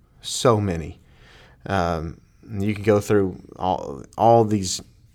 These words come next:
you know, younger, you know, the, that younger generation even than me, just a step below the, the way they, they see David. 'Cause in that same picture you're talking about i-, is another young man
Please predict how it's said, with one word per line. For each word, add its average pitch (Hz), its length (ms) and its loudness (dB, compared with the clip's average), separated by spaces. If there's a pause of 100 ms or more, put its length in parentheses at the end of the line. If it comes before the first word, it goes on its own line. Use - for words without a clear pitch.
you 104 180 -4
know, 95 80 -2
younger, 107 440 2 (260)
you 107 140 -4
know, 98 100 0
the, 95 220 2
that 95 340 -2 (880)
younger 113 380 4
generation 107 560 4
even 101 260 2
than 98 160 0
me, 104 340 2 (380)
just 113 200 -2
a 104 60 -2
step 101 340 2
below 104 360 6
the, 92 180 -2
the - 140 -2
way 104 180 4
they, 101 300 2
they 104 280 2
see 87 240 -4
David. 85 360 -4
'Cause 107 180 2
in 120 120 6
that 110 180 2
same 107 220 0
picture 113 320 -2
you're 95 140 -2
talking 107 400 4
about 95 340 2 (500)
i-, 85 180 -4
is 104 220 2
another 117 300 8
young 104 280 4
man 90 400 -6